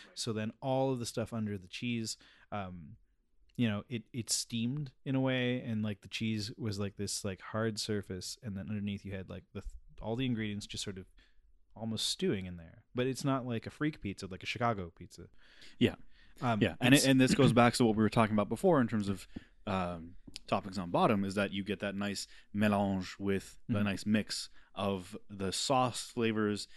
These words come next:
Speaker 2: and your topping flavors. And when it comes to an all dress, because you have so many different toppings, you get so many different flavors that get to mix with the sauce.
Speaker 1: Yeah.
Speaker 2: So that's really good.
Speaker 1: As opposed to a, a, a Hawaiian pizza where you only have two flavors, like a
Speaker 2: And,
Speaker 1: fucking idiot.
Speaker 2: and the, those two
Speaker 1: Mm.
Speaker 2: flavors
Speaker 1: Yeah.
Speaker 2: are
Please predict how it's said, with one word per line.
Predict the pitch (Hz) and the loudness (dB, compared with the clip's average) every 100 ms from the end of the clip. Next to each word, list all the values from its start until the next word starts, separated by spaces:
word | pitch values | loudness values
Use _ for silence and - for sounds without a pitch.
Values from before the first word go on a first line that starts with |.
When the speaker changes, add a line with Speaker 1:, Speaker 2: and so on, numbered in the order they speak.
| - - | -10 -2
Speaker 2:
and | 107 | 0
your | 104 | 2
topping | 98 92 87 | 0 -4 -6
flavors. | 85 92 85 87 90 | -8 -6 -6 -8 -8
And | 92 | -6
when | 92 | -4
it | |
comes | 104 98 | -4 -4
to | - | -4
an | 92 | -6
all | 87 | 0
dress, | 123 127 | 2 2
because | 104 92 | 0 -4
you | 92 | -6
have | - | -6
so | 98 | -6
many | 90 | -6
different | 87 87 | -8 -2
toppings, | 175 202 135 113 - - - - | 2 4 4 2 0 -14 -18 -4
you | |
get | 120 | -2
so | 123 | 2
many | 113 | 0
different | 98 95 | 0 -4
flavors | 98 104 98 87 | 0 2 2 -2
that | 92 | -4
get | 90 | -6
to | 92 | -4
mix | 90 87 | -6 -6
with | 85 | -10
the | - | -8
sauce. | - 92 - - - - | -4 -4 -4 -14 -16 -14
Speaker 1:
Yeah. | 107 - - | -12 -12 -14
Speaker 2:
So | - 107 | -2 0
that's | 104 | 0
really | 131 117 | 0 0
good. | 110 92 - - - - - | 0 -2 -6 -20 -18 -14 -4
Speaker 1:
As | 131 | 0
opposed | 143 156 151 | 4 4 4
to | - 143 | 2 4
a, | 127 117 | 6 6
a, | 107 110 104 82 | 4 2 0 0
a | |
Hawaiian | 98 117 139 147 | 2 6 6 4
pizza | - 98 - | 0 -4 -4
where | 98 | -2
you | 101 | 0
only | 107 107 | 0 0
have | 95 | -2
two | - 131 | -2 -4
flavors, | - 95 90 98 107 | -2 -4 -4 -4 -4
like | 92 | -6
a | - | -2
Speaker 2:
And, | 104 | 0
Speaker 1:
fucking | 98 110 101 | 2 2 0
idiot. | 110 113 92 - - | 0 0 -2 -4 2
Speaker 2:
and | 107 | 4
the, | 107 | 4
those | 110 117 117 | 6 4 4
two | - | 4
Speaker 1:
Mm. | 185 | 4
Speaker 2:
flavors | - 110 90 85 87 | 4 0 0 -4 -4
Speaker 1:
Yeah. | 104 - - 95 | -4 -4 -4 -4
Speaker 2:
are | 90 | -4